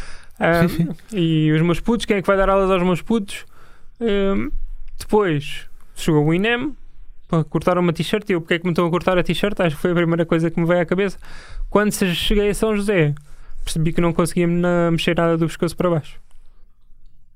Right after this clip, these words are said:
Speaker 2: E tiveram essa conversa contigo? Disseram-te logo o que se tinha passado?
Speaker 1: Ah,
Speaker 2: Ou demoraram a dar-te essa, essa notícia?
Speaker 1: eu acho que tive sempre consciente do que é que estava a acontecer, mas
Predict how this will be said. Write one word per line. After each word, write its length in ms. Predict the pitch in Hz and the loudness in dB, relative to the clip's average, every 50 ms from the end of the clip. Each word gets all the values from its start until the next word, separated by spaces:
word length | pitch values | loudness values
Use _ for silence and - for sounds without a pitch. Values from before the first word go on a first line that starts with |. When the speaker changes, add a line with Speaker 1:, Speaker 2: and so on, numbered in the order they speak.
| - - - - - - - - - - - - - - - | -20 -20 -20 -20 -20 -20 -20 -20 -18 -18 -18 -20 -18 -12 -4
Speaker 2:
E 380 | 113 101 95 95 95 95 95 92 - | -2 0 2 4 4 4 4 4 4
tiveram 340 | 104 101 92 107 104 110 110 | 2 2 4 4 4 4 2
essa 200 | - - - 110 110 107 107 107 107 101 95 | 2 2 2 2 4 4 4 4 2 0 0
conversa 380 | - 110 104 104 101 - 113 | 0 0 2 2 2 0 0
contigo? 260 | 98 117 98 120 117 110 | 0 0 2 0 0 0
Disseram-te 340 | - 123 113 110 107 - | 2 2 2 2 2 2
logo 560 | 110 110 110 98 101 104 104 104 104 101 101 101 | 2 2 2 2 0 -2 -2 -2 -2 -2 -4 -6
o 40 | 101 | -6
que 80 | - | -8
se 60 | - - | -4 -2
tinha 140 | 117 104 | -2 0
passado? 340 | - 110 101 - 120 139 175 - - - - - - 240 - - | 0 0 0 0 0 -2 -2 -6 -10 -14 -14 -16 -16 -16 -10 -6
Speaker 1:
Ah, 300 | 311 262 - - - 247 226 226 - - | -4 -4 -4 -4 -4 -6 -6 -8 -8 -4
Speaker 2:
Ou 140 | - 113 107 | 0 0 2
demoraram 440 | 101 107 110 107 107 107 107 104 104 | 2 4 2 4 4 4 4 4 4
a 60 | 101 | 4
dar-te 280 | 98 104 101 104 - 107 | 4 4 2 2 2 0
essa, 220 | 95 - - 104 | 0 0 0 0
essa 260 | 98 98 92 - - | 2 2 2 0 0
notícia? 380 | 101 - - 95 - - 101 85 - - - - - - - - - | -2 0 -2 -4 -4 -4 -8 -12 -12 -14 -20 -20 -20 -20 -18 -10 -4
Speaker 1:
eu 60 | 285 | 0
acho 180 | 262 220 - - | 0 0 -2 -4
que 60 | - - | -6 -2
tive 220 | - 220 - - | -2 -2 -2 -2
sempre 280 | - - 226 220 190 - | -2 0 0 0 0 0
consciente 500 | - 214 190 160 - - 214 208 202 - | 0 0 0 0 0 0 0 0 0 0
do 100 | - 170 | -2 -2
que 80 | - 196 | -2 -2
é 40 | |
que 40 | - | 0
estava 180 | - 208 196 196 | 2 2 2 2
a 60 | 190 | 2
acontecer, 440 | - 202 196 180 156 - 175 160 151 151 | 2 2 0 0 2 2 2 2 4 4
mas 320 | 147 147 147 143 143 | 2 2 2 0 -2